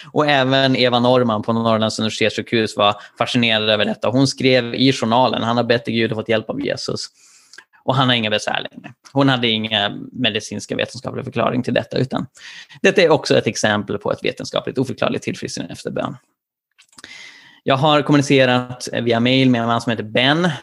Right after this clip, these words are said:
som bor i U S A. Han blev påkörd av en bil när han var sju år gammal.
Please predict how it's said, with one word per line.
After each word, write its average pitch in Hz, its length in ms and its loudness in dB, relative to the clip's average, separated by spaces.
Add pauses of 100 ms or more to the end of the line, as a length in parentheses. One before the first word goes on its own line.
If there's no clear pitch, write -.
(140)
som 117 120 -2
bor 117 160 2
i 123 120 2
U 110 140 0
S - 160 -2
A. 135 420 0
Han 120 380 0
blev 117 100 2
påkörd 113 360 0
av 107 60 -4
en 104 120 -4
bil 131 200 4
när 113 60 2
han 107 60 0
var 107 80 2
sju 113 240 0
år 104 180 2
gammal. 110 460 -2